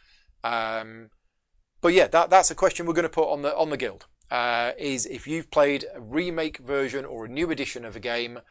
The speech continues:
and found it less interesting compared to the original. I'm sure there is one for me, but I can't quite think which one.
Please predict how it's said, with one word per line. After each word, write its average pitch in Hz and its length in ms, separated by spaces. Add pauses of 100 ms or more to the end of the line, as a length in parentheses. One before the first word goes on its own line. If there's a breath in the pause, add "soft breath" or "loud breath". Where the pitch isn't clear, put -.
(520 soft breath)
and 123 180
found 135 220
it 131 100
less 139 300
interesting 123 420
compared 113 320
to 117 80
the 117 60
original. 107 280
I'm 135 120
sure 202 260
there 135 160
is 120 100
one 117 200
for 117 120
me, 110 220
but 131 120
I - 60
can't 123 260
quite 113 280
think - 280 (440 soft breath)
which 120 220
one. 107 140